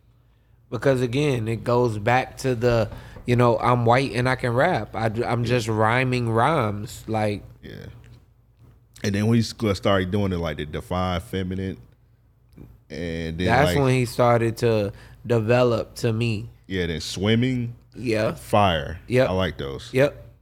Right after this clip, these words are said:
Speaker 1: And I said, "Okay, you know, he's becoming more, like, in tune with the rap." I feel like he always had rap in him, like, looking back on his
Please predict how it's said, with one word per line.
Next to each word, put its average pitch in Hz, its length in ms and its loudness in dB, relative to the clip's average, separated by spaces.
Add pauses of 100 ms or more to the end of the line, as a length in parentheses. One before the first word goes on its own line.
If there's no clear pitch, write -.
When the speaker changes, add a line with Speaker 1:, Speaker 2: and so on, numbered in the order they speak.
(120)
Speaker 1:
And 135 160 2
I 135 80 2
said, 131 260 2
"Okay, 127 360 2 (320)
you 120 120 0
know, 110 220 2
he's 117 260 0
becoming 120 600 2
more, 117 400 4
like, 107 360 0 (1600)
in 139 280 2
tune 135 560 2
with 113 220 2
the 110 100 2
rap." 110 320 0 (640)
I 120 100 0
feel 151 280 4
like 123 260 -2
he 127 200 -2
always 120 600 4
had 117 360 2
rap 110 400 -2
in 113 160 0
him, 117 200 -2
like, 104 240 -4
looking 117 460 0
back 107 300 0
on 110 180 0
his 113 380 0